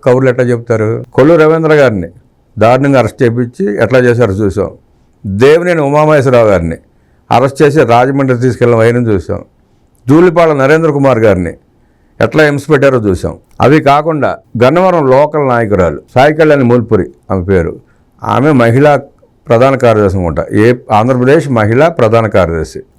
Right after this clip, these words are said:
అంతకుముందు రెండు మూడు ఎన్నికల్లో వల్లభనేని వంశీ గెలుపు కోసం తీవ్రంగా పనిచేసిన వ్యక్తి ఆమె. తన సొంత డబ్బులు ఖర్చు పెట్టుకుని తిరిగి ప్రచారం చేసిన వ్యక్తి ఆమె. అర్ధరాత్రి పూట ఆవిడ ఇంట్లో ఉండగా బట్టలు కూడా మార్చుకోవడానికి ఒప్పుకోకుండా అర్ధరాత్రి తీసుకెళ్లి స్టేషన్లో వేయించిన నీచుడు వల్లభనేని వంశీ.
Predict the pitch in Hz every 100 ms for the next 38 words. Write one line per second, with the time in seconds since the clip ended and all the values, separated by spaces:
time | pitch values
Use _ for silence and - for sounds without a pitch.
0 | - 113 123 143 170 185 147 156 165 156
1 | 156 151 147 151 185 240 156 127 135 147
2 | 147 135 131 143 131 120 131 120 131 131
3 | 123 156 - 127 131 135 139 120 120 120
4 | 110 110 101 101 123 85 73 _ - 139
5 | 151 151 160 190 185 175 170 151 165 160
6 | 165 151 156 151 156 156 135 143 143 143
7 | 117 120 110 - 120 82 69 - 110 151
8 | 196 170 160 147 135 92 - 113 117 120
9 | 123 151 147 139 143 160 233 - 107 120
10 | - 165 170 160 139 131 127 151 139 131
11 | 113 110 101 127 131 117 127 131 - -
12 | - 101 123 151 143 120 127 131 127 113
13 | 123 117 131 120 117 113 123 113 190 190
14 | 226 226 - _ _ 123 127 123 104 90
15 | 90 -